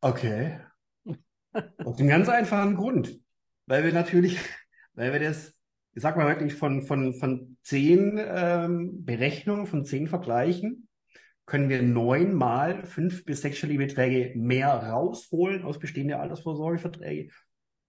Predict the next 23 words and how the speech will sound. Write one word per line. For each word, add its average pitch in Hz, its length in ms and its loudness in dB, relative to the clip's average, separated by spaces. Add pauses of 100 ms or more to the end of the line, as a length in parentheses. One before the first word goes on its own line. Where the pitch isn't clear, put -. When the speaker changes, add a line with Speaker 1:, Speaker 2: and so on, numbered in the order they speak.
(140)
Speaker 1:
ohne 147 240 2
die 151 140 0
Sparrate 135 500 2
zu 120 300 -4
erhöhen. 120 360 -4 (200)
Mit 123 100 -2
der 135 60 0
gleichen 165 220 2
Sparrate. 120 460 -6 (1120)
Speaker 2:
Ich 160 140 -6
sehe 196 100 8
es 190 80 4
bei 170 100 0
Insta 180 260 4
bei 113 100 2
dir 107 160 -4
immer. 101 320 -8
Ich - 80 -20
kann's 123 180 -6
gar 120 80 -6
nicht 117 140 -10
glauben. 110 340 -6
Speaker 1:
Ja. 110 240 -4